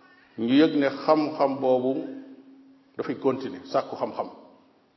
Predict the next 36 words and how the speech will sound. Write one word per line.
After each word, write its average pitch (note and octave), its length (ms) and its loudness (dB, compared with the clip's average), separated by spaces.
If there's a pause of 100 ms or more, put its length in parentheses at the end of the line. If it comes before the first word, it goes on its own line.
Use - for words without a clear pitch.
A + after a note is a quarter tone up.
Istimrariyatul C3 880 0
amaliyati B2 580 -2
taalimiya, A#2+ 600 -4 (800)
moo C3 160 2
di C3 140 0
ne C3 320 -6
ki D3 120 -6
xas D#3+ 340 -4
dugg D3+ 260 2
ci C#3 80 -6
sàkku C#3 360 -2
xam-xam, C3 480 -2
di B2 80 -8
ca C3+ 120 -4
góorgóorlu, C3 600 2
amul E3+ 220 4
fu D#3 120 0
muy D3 160 2
yem, G2+ 180 -2 (760)
foo B2 120 2
xam C#3 120 0
ne B2+ 60 -2
day C#3+ 160 4
dem C3+ 180 0
ba C3 80 0
wax D3 140 4
ne C#3+ 80 -2
pare D#3 240 6
naa D#3 180 4
ci D#3+ 100 0
lii, C#3 380 0 (720)
loola A#2+ 300 2
amut. C3 300 -4 (1300)
Loola A#2 240 0
nag C3 180 -2
lu C3+ 100 -2